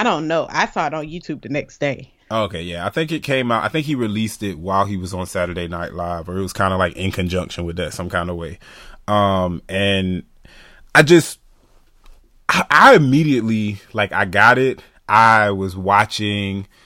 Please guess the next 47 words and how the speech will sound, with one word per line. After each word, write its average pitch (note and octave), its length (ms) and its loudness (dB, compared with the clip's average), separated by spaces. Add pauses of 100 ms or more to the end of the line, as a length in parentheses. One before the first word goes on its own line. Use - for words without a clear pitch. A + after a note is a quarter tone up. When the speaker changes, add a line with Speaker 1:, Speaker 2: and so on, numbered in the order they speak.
(200)
Speaker 2:
the G#2+ 120 -10
stuff - 400 -2
that F2+ 160 -4
was G2 120 -6
in G2 100 -6
the F#2+ 80 -4
background, G#2 600 -2
'cause G#2 120 -8
I, G#2 260 2 (1040)
what C#3 380 0
told F#3+ 380 6
me C3 280 4
that A2 180 2
I G#2 100 6
<laughs> - 0 -
shouldn't - 560 0
be G2+ 140 -6
looking A2 320 -4
at G#2+ 200 -4
the, A2 140 -2 (100)
like, G2 420 -6
at G2+ 260 -2 (360)
really A#2 280 0
paying A#2 260 -2
attention G2+ 300 -6
to A2 120 -8
the F#2 100 -6
foreground D3+ 580 -2
stuff E3+ 340 -2 (760)
was A#2+ 760 2 (360)
he E3 280 0
was, D3+ 200 0
like, A#2+ 460 0 (880)
the, B2+ 180 2
the A#2 260 0
dances B2+ 540 0
he D3 100 -2
started A2 420 0
doing, A2+ 260 -2
like, G#2 180 0
in G#2 60 -8
the G2 60 -8
beginning A2+ 380 -4
when A#2 80 -4
he A#2+ 100 -6
was, G#2+ 160 -10
like, G2 420 -4